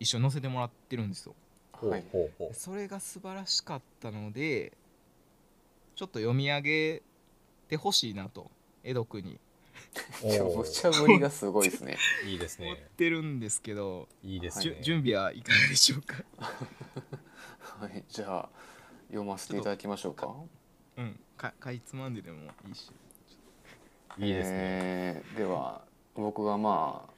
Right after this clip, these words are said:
Speaker 3: 読むべきところの行やなってところから読みますね。
Speaker 1: あー、じゃあ、お願いします。
Speaker 3: えー、「この番組はパーソナリティ様の力量でそこをうまく切り抜けており」、まあ、そこっていうのがアイティーリテラシーのとこですね。
Speaker 2: うん。
Speaker 1: はいはい。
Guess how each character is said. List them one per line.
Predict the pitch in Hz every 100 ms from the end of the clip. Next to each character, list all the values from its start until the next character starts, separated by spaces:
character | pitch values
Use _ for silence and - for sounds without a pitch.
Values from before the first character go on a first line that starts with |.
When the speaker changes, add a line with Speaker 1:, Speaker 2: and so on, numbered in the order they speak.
| -
Speaker 3:
読 | 107
む | 104 104
べ | 104 113
き | 110
と | - 107
こ | 113
ろ | 107
の | 104 101
行 | 107 113 95
や |
な | 92
っ | 95
て | 90
と | 92
こ | 82
ろ | 73
か | 71
ら |
読 | 73 73
み |
ま | 71
す | -
ね。 | - -
Speaker 1:
あ | 135 127
ー、 | 120
じ | 120
ゃ | 87
あ、 | 87
お |
願 | 107 98
い |
し | 101
ま | 98
す。 | - - - - - - _ - - - - -
Speaker 3:
え | 104 92 90 90 87 - 151
ー、 | -
「こ | - 147
の | 151
番 | 135 131 117
組 | 113 110
は | 104
パ | 98 - 143
ー | 139
ソ | -
ナ | 127
リ | 127
テ | - 87
ィ |
様 | 80 78 76
の | 73 64 90
力 | 113 - 127
量 | 123 117
で | 113 98
そ | -
こ | 101 139 135
を |
う | 123
ま | 127 92
く | -
切 | - 113
り | 107
抜 | 123
け | 117
て | -
お | 98 87
り」、 | -
ま | 78
あ、 |
そ | 85 -
こ | 120
っ |
て | - 98
い |
う |
の | 73
が | 57 -
ア | 98
イ |
テ | 92 -
ィ | 95 92 92
ー |
リ | 98
テ | 101
ラ | 90
シ | -
ー |
の |
と | -
こ | -
で |
す | -
ね。 | 143 175 - -
Speaker 2:
う | 104
ん。 | 90 82 - - 123
Speaker 1:
は |
い |
は |
い。 | 107